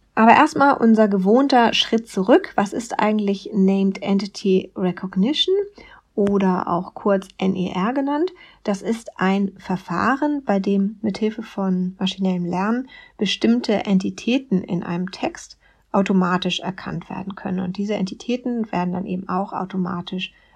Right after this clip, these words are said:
annotiert. Und Entitäten,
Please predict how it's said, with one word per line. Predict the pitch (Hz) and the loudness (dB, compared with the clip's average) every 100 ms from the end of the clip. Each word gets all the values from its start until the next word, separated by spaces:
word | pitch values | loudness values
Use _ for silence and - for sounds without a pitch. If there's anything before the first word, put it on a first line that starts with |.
| _ | _
annotiert. | - 185 185 - - - - _ _ _ _ _ _ _ _ _ - - | -2 0 -2 -6 -8 -8 -10 _ _ _ _ _ _ _ _ _ -18 -2
Und | 185 | -2
Entitäten, | 185 185 190 - 226 277 | 0 0 -2 -2 -2 0